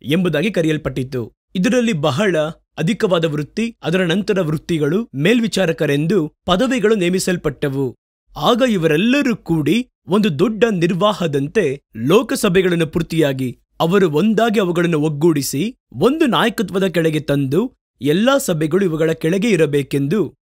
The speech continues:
ಇಲ್ಲಿ ಕೊಡಲ್ಪಡುವಂತ ಕಟ್ಟಳೆಗಳನ್ನೇ ಹಿಂಬಾಲಿಸಬೇಕು ಎನ್ನುವಂತ ನಡವಳಿಕೆ ಅಲ್ಲಿ ತರಲ್ಪಟ್ಟಿತು.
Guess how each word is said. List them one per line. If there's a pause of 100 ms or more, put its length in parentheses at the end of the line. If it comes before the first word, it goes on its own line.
(120)
ಇಲ್ಲಿ
ಕೊಡಲ್ಪಡುವಂತ
ಕಟ್ಟಳೆಗಳನ್ನೇ
ಹಿಂಬಾಲಿಸಬೇಕು
ಎನ್ನುವಂತ
ನಡವಳಿಕೆ
ಅಲ್ಲಿ
ತರಲ್ಪಟ್ಟಿತು.